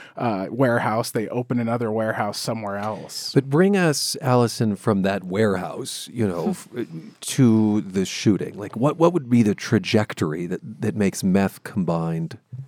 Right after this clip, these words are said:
Speaker 2: uh, lead to the, you know, potential for, uh, an officer-involved shooting?
Speaker 3: Right. I mean,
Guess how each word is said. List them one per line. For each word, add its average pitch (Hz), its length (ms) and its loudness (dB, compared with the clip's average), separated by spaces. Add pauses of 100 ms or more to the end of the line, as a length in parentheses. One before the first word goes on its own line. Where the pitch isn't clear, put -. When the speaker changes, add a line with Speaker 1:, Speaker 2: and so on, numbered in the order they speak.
(680)
Speaker 2:
uh, 85 800 -6
lead 113 360 2
to 110 120 0
the, 87 200 -2
you 104 200 -2
know, 90 80 -2
potential 101 400 0
for, 82 260 -4
uh, 90 160 -6
an - 140 -4
officer-involved - 680 -6
shooting? - 420 -10
Speaker 3:
Right. 180 260 0
I 165 60 -4
mean, 180 260 -6